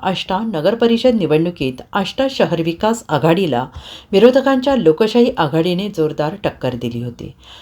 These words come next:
थेट नगराध्यक्ष निवडणुकीत लता पडळकर यांचा निसटत्या मताने पराभव झाला होता. एकवीस जागांपैकी आष्टा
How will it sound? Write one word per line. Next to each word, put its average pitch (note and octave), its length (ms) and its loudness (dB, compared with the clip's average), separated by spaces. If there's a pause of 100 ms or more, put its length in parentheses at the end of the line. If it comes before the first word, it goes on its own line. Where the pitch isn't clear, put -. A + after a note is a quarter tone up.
(160)
थेट C#4+ 220 8
नगराध्यक्ष A#3 560 4
निवडणुकीत A3+ 600 2
लता F3 400 0
पडळकर F3+ 480 0
यांचा F#3 380 2
निसटत्या E3 480 -2
मताने E3+ 400 -4
पराभव C#3 380 -6
झाला B2 300 -6
होता. B2+ 280 -8 (540)
एकवीस B3+ 360 4
जागांपैकी C4 540 2 (100)
आष्टा G#3 320 0